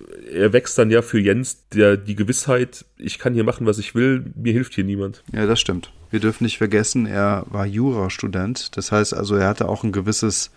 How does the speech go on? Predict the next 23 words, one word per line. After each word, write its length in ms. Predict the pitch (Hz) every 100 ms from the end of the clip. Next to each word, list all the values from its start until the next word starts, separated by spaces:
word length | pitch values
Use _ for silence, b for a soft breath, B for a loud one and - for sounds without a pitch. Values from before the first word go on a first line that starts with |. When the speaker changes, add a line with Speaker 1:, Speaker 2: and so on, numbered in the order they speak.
| -
Speaker 2:
Gefühl 640 | 107 - 120 120 101 92 _ _
für 320 | - - 101 101
Recht, 280 | 95 -
eine 100 | 101
gewisse 320 | 92 98 113 117
Perspektive 760 | - - - - - 135 101
auf 160 | 90 85
dieses 340 | - 87 90
ganze 420 | - 85 85 90 82 _ _
Thema. 380 | - 85 85 - b b
Von 220 | - 101
daher 600 | 92 92 104 107 104 101 -
würde 360 | 101 110 107
ich 60 | -
jetzt 180 | 107 -
mal 160 | 107 104
hier 180 | 110
zumindest 400 | - 113 107 104
auch 80 | 110
sagen, 300 | 104 98 104
dass 160 | 101 -
er, 300 | - 104 95
ähm, 360 | 107 101 95 92